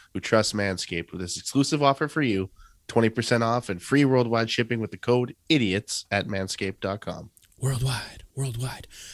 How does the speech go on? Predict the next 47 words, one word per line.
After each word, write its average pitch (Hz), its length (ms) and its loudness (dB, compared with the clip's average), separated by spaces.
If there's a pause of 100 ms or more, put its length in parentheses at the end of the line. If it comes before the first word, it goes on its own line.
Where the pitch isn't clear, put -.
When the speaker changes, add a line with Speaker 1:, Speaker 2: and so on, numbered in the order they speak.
(140)
Speaker 2:
I'm 156 100 0
one 196 140 0
of 165 100 0
the 170 60 0
first - 320 -2
people 156 220 0
to 131 80 -6
try 135 240 -2
the 123 80 0
new 120 100 2
four 120 240 0
point 110 220 0
oh, 110 160 0
and 113 100 -4
I'm 143 300 -4
blown 311 280 -10
away 196 560 0
by 143 140 -2
the 135 80 -2
performance. 131 580 -4 (260)
The 120 60 -8
craftsmanship 170 600 2
and 117 140 0
details 151 480 0
on 117 100 -2
the 110 60 -2
four 143 260 -4
point 139 240 -2
oh 131 300 -2
are 113 160 -2
next 123 400 -6
level. 110 320 -6 (260)
Honestly, 160 380 -2 (240)
I 143 100 -4
never 147 220 -2
thought 135 260 -4
I 123 60 0
would 120 160 -4
ever 113 400 -4 (600)
<laughs> 127 520 2
be 120 120 0
promoting 120 460 -2
the 117 80 0
craftsmanship 120 640 -6
of 110 100 -6
a 107 60 -2
trimmer, 135 380 -6